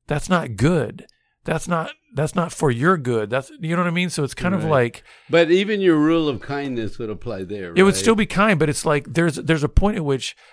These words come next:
Speaker 1: I think sometimes we hear that, "Will you love all of me?" And I think sometimes the underlying message is, "Will you leave me alone on the places where I need to be challenged and just love me?" And I think that's a false understanding of love.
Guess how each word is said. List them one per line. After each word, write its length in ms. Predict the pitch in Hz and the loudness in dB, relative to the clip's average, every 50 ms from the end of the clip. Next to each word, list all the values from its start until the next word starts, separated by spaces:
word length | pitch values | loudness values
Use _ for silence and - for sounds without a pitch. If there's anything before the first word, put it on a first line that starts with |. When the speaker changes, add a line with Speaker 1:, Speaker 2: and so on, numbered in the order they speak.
| _ - | _ -6
Speaker 1:
I 60 | - | -4
think 140 | 143 160 - | -4 -2 -2
sometimes 340 | - 208 175 185 180 160 139 | -2 -2 0 0 0 0 0
we 160 | 147 156 135 | 0 -2 0
hear 220 | 123 160 165 165 139 | 2 2 0 2 2
that, 220 | 135 127 120 131 | 0 0 0 0
"Will 120 | 131 170 | 0 0
you 180 | 170 180 214 214 | 0 0 -2 0
love 240 | 214 208 190 170 151 | 2 4 4 2 2
all 320 | 143 131 131 143 156 170 | 2 0 2 2 0 -2
of 100 | 165 147 | -4 -6
me?" 240 | 160 170 175 180 180 | -6 -8 -8 -8 -8
And 140 | 143 127 123 | -6 -6 -6
I 40 | 117 | -4
think 200 | - 160 - - | -4 -6 -4 -4
sometimes 400 | - 175 170 170 165 151 123 123 | -6 -4 -2 -2 -2 -2 -2 -4
the 100 | 143 - | -6 -6
underlying 580 | 156 151 151 151 147 139 135 127 120 120 117 | -4 -4 -2 -2 -2 -2 -2 -4 -4 -6 -6
message 400 | 117 127 135 - - 139 110 107 | -6 -4 -4 -4 -6 -6 -6 -4
is, 300 | 117 113 110 107 101 - - - - - - - - | -4 -4 -4 -6 -8 -10 -14 -18 -20 -20 -20 -10 -4
"Will 140 | 143 147 | -2 0
you 140 | 143 156 180 | 0 0 0
leave 260 | 170 160 175 175 156 | 0 0 0 0 0
me 120 | 160 165 156 | 0 0 0
alone 380 | 143 123 120 120 123 139 156 147 | 0 2 2 0 0 0 0 0
on 100 | 143 127 | -2 -2
the 60 | 123 | -2
places 360 | - - 151 143 - - 139 120 | -4 -2 -2 -2 -2 -4 -4 -4
where 160 | 123 131 123 | -2 -2 -2
I 60 | 120 | -2
need 140 | 120 127 120 | -4 -6 -6
to 40 | 110 | -6
be 120 | 107 113 | -6 -6
challenged 680 | 110 - 143 120 113 117 131 151 160 160 - - - _ _ _ _ _ _ _ _ _ _ _ _ _ _ _ | -6 -6 -8 -6 -6 -6 -6 -6 -8 -10 -12 -14 -18 _ _ _ _ _ _ _ _ _ _ _ _ _ _ _
and 120 | - 139 120 | -6 -4 -4
just 160 | 131 107 - | -4 -4 -2
love 320 | 156 117 117 120 131 117 | 0 2 2 2 2 0
me?" 320 | 131 151 156 170 170 170 _ _ _ _ _ _ _ _ _ _ _ _ _ _ _ - | -2 -4 -4 -6 -8 -12 _ _ _ _ _ _ _ _ _ _ _ _ _ _ _ -4
And 100 | 135 135 | -2 0
I 40 | 127 | 0
think 180 | - 165 135 | 0 -2 0
that's 200 | - 147 139 - 143 | 0 0 0 0 -2
a 40 | 135 | -6
false 480 | - - 165 147 143 143 127 - - | -4 -2 0 0 2 0 0 -2 -4
understanding 580 | - 139 135 131 127 - - 143 135 127 123 117 | -6 -4 -4 -4 -6 -6 -6 -8 -8 -8 -8 -8
of 100 | 110 98 | -8 -6
love. 500 | 107 120 185 240 - - - 180 - - | -4 -4 -4 -4 -4 -8 -10 -12 -16 -18